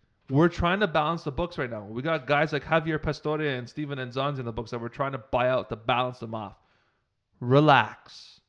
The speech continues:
You got a three-year contract. Take your seven million dollar a year pay and just go through the first season. It's only the first game. Don't rush to get somebody.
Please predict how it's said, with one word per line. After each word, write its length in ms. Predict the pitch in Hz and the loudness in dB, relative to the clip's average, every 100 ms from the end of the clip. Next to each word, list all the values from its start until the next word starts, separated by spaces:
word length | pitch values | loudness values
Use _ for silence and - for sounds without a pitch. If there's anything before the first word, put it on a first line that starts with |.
| _ | _
You 100 | - | -6
got 140 | 131 123 | 0 0
a 40 | |
three-year 440 | - - 202 226 220 | 0 -4 -2 0 -2
contract. 720 | - 190 190 214 190 185 175 - _ _ | 0 0 0 0 2 2 -2 -18 _ _
Take 240 | 156 156 | -8 -6
your 80 | 208 | -6
seven 320 | 180 208 196 190 | -2 0 0 -2
million 300 | 196 190 185 | -2 -2 -4
dollar 300 | 175 175 170 | -4 -4 -8
a 40 | |
year 220 | 156 156 | -8 -10
pay 460 | 151 135 123 123 123 _ _ _ _ | -8 -4 -4 -6 -14 _ _ _ _
and 220 | 135 127 | -4 -4
just 320 | 120 120 113 - _ _ _ _ | -2 -4 -4 -12 _ _ _ _
go 180 | 147 185 | 4 4
through 180 | 208 202 | 4 0
the 80 | 180 | -2
first 320 | - 165 - | -4 -8 -8
season. 300 | 127 104 98 _ - | -14 -14 -18 _ -8
It's 180 | 185 - | -6 -6
only 180 | 247 240 | -6 -4
the 100 | 185 | -4
first 340 | 226 202 - | -2 -2 -4
game. 200 | 110 180 _ - - _ - 143 _ _ | -12 -14 _ -20 -20 _ -20 _ _ _
Don't 300 | 196 233 294 | 4 4 2
rush 280 | 233 240 214 | -2 -2 -4
to 80 | 202 | -8
get 200 | 180 185 | -6 -8
somebody. 380 | - 147 113 101 | -6 -6 -8 -10